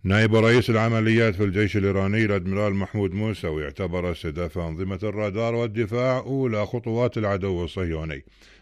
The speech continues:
مشيراً إلى فشل الكيان الإسرائيلي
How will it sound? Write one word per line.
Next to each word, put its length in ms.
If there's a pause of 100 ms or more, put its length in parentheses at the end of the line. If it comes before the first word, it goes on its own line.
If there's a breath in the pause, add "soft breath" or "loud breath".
(140 loud breath)
مشيراً 420
إلى 460
فشل 320
الكيان 480
الإسرائيلي 720